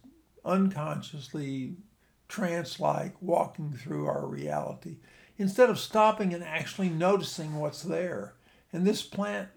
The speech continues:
was used to people just walking by and not noticing it, and all of a sudden I noticed it, and it went, "Whoa, thank you." Uh, so that's, that's another facet of this.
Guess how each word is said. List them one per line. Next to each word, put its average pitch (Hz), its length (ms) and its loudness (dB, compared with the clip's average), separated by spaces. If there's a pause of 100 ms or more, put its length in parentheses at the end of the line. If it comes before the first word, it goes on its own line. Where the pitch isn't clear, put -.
(160)
was 151 300 -8
used 214 320 0
to 131 60 -12
people 156 300 -6
just 127 220 -10
walking 147 440 0
by 147 280 2
and 147 100 -4
not 151 240 -8
noticing 175 480 -4
it, - 100 -6
and - 100 -10
all 151 160 0
of 170 80 -6
a 170 40 -10
sudden 160 420 -6
I 185 240 -8
noticed 202 460 -2
it, - 140 -6
and 147 120 -12
it 151 120 -6
went, 143 220 -8
"Whoa, 190 560 2
thank 220 300 -4
you." - 360 -6 (760)
Uh, 165 480 4
so 165 540 2 (500)
that's, 175 280 -4
that's 147 380 -8
another 139 520 -8 (460)
facet - 500 -2
of - 200 -12
this. - 380 -18